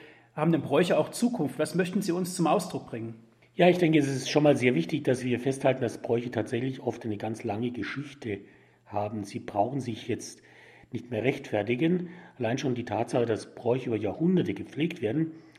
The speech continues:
Speaker 2: haben erwiesen, dass sie sinnvoll sind. Sie tun dem Leben gut, sie erhalten es,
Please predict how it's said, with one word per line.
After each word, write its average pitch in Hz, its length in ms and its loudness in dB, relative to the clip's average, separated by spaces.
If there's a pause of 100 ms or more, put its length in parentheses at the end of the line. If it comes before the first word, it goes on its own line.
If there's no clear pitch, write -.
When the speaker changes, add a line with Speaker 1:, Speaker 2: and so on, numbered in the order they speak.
(120)
Speaker 2:
haben 117 180 0
erwiesen, 117 560 -2 (400)
dass 107 160 -4
sie 101 260 -6 (460)
sinnvoll 120 420 0
sind. 101 320 -10 (1200)
Sie - 180 -8
tun 139 180 2
dem 120 100 2
Leben 107 260 -2
gut, 185 360 0 (340)
sie - 160 -8
erhalten 147 420 0
es, - 480 -6